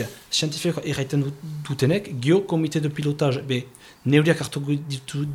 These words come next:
dituzte horren, eh, araukan, eta ordean ikusiko dugu, konklusionak inen ditugu, eta ordean, be,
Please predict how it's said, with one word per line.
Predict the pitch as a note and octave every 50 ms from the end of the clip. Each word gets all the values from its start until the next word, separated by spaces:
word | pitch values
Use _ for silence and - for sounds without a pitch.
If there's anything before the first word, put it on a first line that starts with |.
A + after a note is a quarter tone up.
| C#3 C#3
dituzte | D3 C#3+ - D3 C#3+ - - D3+ C#3 C3 C3+ - - - - - -
horren, | - C#3 C3 - - D3+ C#3+ C3+
eh, | B2+ A2+ - - - - - B2+ A#2 A#2 A2+ A2+ G2+ - - C#3+
araukan, | B2 A#2+ A#2+ A#2 - E3 F#3 G3+
eta | - D3 C3+ - - D3 D3 - - - -
ordean | D3+ D3 D3 C#3+ C3+ D#3+ E3+ F#3+ G#3+ D#3+
ikusiko | D3 D3+ C#3+ - D3+ C#3+ C#3+ C3+
dugu, | C#3 C3+ D3 F3 G#3 - - - - - - -
konklusionak | - D3+ D3 D3 D#3 C#3+ D3 D3+ D#3 C#3+ C#3+ -
inen | C#3 C#3+ C#3
ditugu, | C#3 C3 C3+ B2+ C3+ E3 G#3 E3+
eta | C#3+ - - - D3
ordean, | C3+ C3 C3+ D3 F3+ G3 F3
be, | C#3+ C#3 C3 C3